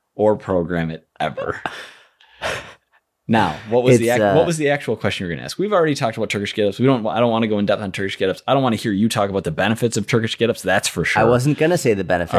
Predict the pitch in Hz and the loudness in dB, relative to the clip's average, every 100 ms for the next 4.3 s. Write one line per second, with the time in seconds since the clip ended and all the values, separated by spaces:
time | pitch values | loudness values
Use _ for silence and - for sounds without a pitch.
0 | 92 80 78 76 - - 98 107 127 113 | 2 2 2 0 -4 -2 4 4 4 0
1 | 113 120 - 107 113 117 120 113 113 113 | 0 -2 2 2 2 2 0 0 0 2
2 | 110 101 92 98 135 107 135 98 107 113 | 2 0 0 0 2 4 2 2 2 4
3 | 107 104 98 101 101 113 87 - 117 - | 4 4 2 2 2 0 0 0 0 2
4 | 78 - | 0 0